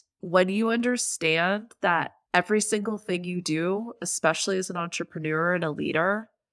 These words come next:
and a creator and just a fucking human being, is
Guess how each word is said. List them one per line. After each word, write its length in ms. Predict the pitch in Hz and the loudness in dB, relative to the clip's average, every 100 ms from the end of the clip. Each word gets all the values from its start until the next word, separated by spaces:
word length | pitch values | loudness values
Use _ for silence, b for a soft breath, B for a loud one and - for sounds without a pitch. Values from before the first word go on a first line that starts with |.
| _ _ _ _ _ | _ _ _ _ _
and 120 | 165 | -2
a 60 | 156 | -2
creator 800 | - - 113 147 147 196 220 240 _ - | -2 -4 0 2 2 2 0 -4 _ -4
and 160 | 185 170 | -4 -2
just 240 | 185 - | -6 -6
a 40 | |
fucking 380 | 190 - 180 190 | -2 -2 0 -2
human 460 | 165 175 175 175 160 | -6 -4 -2 -4 -4
being, 480 | 147 143 147 214 262 - _ _ _ _ _ _ | -2 0 2 0 -4 -14 _ _ _ _ _ _
is 180 | 180 175 | -4 -4